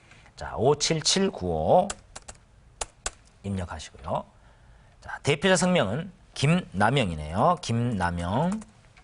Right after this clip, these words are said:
입력해 주시고요. 업종은요, 제조고요.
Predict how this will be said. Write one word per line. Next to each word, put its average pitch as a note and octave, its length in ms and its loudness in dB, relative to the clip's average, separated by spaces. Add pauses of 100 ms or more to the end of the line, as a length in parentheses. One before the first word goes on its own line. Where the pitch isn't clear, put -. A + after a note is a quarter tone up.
(180)
입력해 G#2 380 -2
주시고요. E2 480 -2 (1300)
업종은요, B2+ 880 2
제조고요. A2+ 880 2